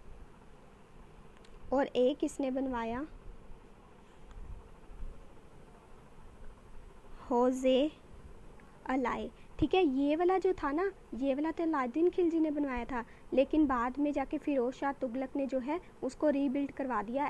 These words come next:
as a हौज खास, ठीक है। तो ये rebuilt by the Firoz Shah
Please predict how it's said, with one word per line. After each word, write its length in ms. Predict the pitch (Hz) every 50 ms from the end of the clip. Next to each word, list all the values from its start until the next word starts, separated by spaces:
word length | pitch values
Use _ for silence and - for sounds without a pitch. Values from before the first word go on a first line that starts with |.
| 226
as 220 | 226 233 220 226 277
a 140 | 320 392 392 - - - - - - - -
हौज 240 | 269 247 254 262 -
खास, 440 | - - 240 202 196 190 202 - - -
ठीक 160 | 277 - -
है। 100 | 330 349
तो 160 | - - 254 262
ये 240 | 240 254 262 254
rebuilt 460 | 247 262 262 262 220 254 262 262 254 240 226
by 120 | 233 226 226 220
the 180 | 262 285 370 381 - - - - - - - - - - - - - - - - - - - - - - - - - - - - - - - - - - - - - - - - - - - - - - - - - - - - - - - - - - - - - - - - - - - - - - - - - -
Firoz 680 | - - 285 285 247 262 226 220 233 269 311 - - - - - - - -
Shah 480 | - - 233 208 214 - - 269 349